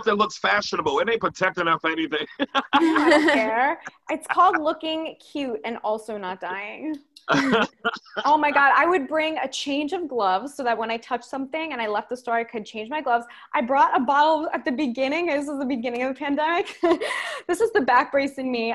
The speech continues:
Speaker 2: I brought a bottle of spray alcohol with me. Remember the beginning, beginning when people were like, "What the fuck?" Everybody was buying everything in the stores. We didn't know what was gonna happen.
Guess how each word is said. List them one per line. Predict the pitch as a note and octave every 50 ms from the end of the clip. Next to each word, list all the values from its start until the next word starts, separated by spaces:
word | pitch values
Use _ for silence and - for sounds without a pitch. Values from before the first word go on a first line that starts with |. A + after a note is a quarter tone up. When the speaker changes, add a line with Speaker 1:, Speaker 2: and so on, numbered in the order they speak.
| - -
Speaker 2:
I | C#4 C#4+ D4+ D#4 D#4
brought | A#3+ A#3+ C#4 C4 C4+ C#4+ D4+ D4+ D4+ -
a | C#4 C#4
bottle | B3+ A3+ A3 B3 A#3 B3 C4 C#4 C#4+
of | B3+ B3 B3+
spray | B3+ - - - - - A#3+ B3 B3+ C4
alcohol | C4+ C4+ C#4 C#4+ C#4+ D#4 D4+ C#4+ D#4 D#4+ D#4+ D4
with | C4 C4 C4 -
me. | D4 D#4 E4 E4+
Remember | C4+ B3 C#4+ F#4 A4+ B4+ B4
the | G4+
beginning, | A3+ C4+ A#3+ G3+ - D4+ D4+ D4 D4 D4 C#4+ B3
beginning | B3+ G#3 A3 A3+ A3 A3+ A#3 A#3
when | A3 A3
people | A3 B3+ A#3 B3 A#3+
were | G#3+
like, | G3+ G#3 - C4
"What | C#4 C#4
the | - - _ -
fuck?" | G#4 F#4 F4+ F#4 F4+ F4+
Everybody | C4+ C#4 B3 C#4+ C#4 C4
was | C4 -
buying | - C4+ C4 C4+ C#4+ C4+
everything | C4 C4+ C4 C#4 A#3+
in | A3
the | G#3+ G#3+
stores. | - - - F4 E4+ E4+ E4 E4+ E4+ E4 C#4+ C#4+
We | D4
didn't | D#4 D#4 D4+
know | D4
what | C4+
was | B3+ B3+
gonna | A3+ A#3 A#3
happen. | A#3 - E4 D#4 D#4+ - D4+ D4+ D4+ D#4 C#4+